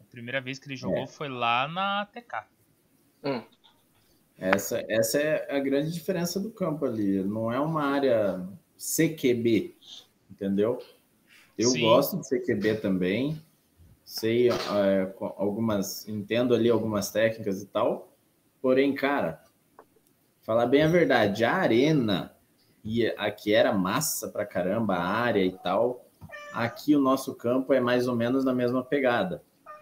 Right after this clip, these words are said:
Speaker 2: É,
Speaker 1: Sim.
Speaker 2: eu gostava de jogar noturno ali na,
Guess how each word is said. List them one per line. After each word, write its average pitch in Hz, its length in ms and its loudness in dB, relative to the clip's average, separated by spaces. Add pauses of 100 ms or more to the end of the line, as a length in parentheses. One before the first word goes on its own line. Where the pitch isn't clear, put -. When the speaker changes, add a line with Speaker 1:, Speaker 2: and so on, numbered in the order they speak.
(300)
Speaker 2:
É, 101 180 0 (300)
Speaker 1:
Sim. 104 80 0
Speaker 2:
eu 113 640 4 (520)
gostava 139 760 2
de 123 140 2
jogar 117 400 0
noturno 156 640 0
ali 107 220 -2
na, 92 840 -2